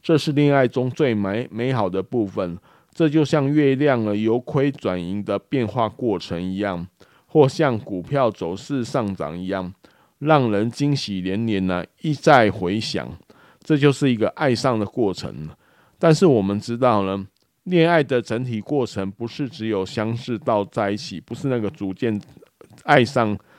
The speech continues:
这样在一起，还有在一起之后的实质的相处啦。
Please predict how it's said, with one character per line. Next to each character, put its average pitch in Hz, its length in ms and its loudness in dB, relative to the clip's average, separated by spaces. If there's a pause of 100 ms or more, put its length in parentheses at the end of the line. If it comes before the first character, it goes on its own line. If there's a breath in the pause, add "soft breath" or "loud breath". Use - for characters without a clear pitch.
(180 soft breath)
这 139 120 0
样 127 180 4
在 107 200 0
一 104 60 2
起， - 240 -8 (240)
还 135 200 2
有 139 200 4
在 143 260 0
一 147 80 0
起 107 200 -8
之 127 220 -8
后 131 220 -2
的 98 220 -4
实 113 340 -10
质 107 220 -6
的 101 160 0
相 117 320 0
处 90 240 -6
啦。 76 260 -6